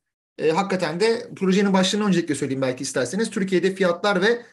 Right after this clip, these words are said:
dolaylı vergilerin tüketim eşitsizliğine katkısı. E, dolaylı vergi zaten Türkiye'de çok konuşulan bir konu. E, vergilendirmede malum işte do-, doğrudan vergiler, dolaylı vergiler,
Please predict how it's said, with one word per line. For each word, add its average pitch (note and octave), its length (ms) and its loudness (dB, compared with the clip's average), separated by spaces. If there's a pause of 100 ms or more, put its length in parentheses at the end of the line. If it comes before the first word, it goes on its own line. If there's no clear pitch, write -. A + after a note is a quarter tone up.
(280)
dolaylı F#3 380 4
vergilerin F#3 420 2
tüketim G3+ 340 -4
eşitsizliğine F3+ 640 -4
katkısı. F#3 640 -2 (560)
E, D#3+ 400 4
dolaylı G3+ 340 4
vergi G#3+ 200 2
zaten G#3 340 0
Türkiye'de G3+ 280 -4
çok A3+ 200 -2
konuşulan G3+ 420 2
bir F#3 60 2
konu. D#3+ 380 -2 (140)
E, C3+ 80 -8 (500)
vergilendirmede E3+ 640 0
malum D#3+ 360 0
işte D3+ 200 -6
do-, C#3 320 0
doğrudan D#3+ 420 2
vergiler, D3+ 380 -2
dolaylı D3+ 300 0
vergiler, C#3+ 460 -2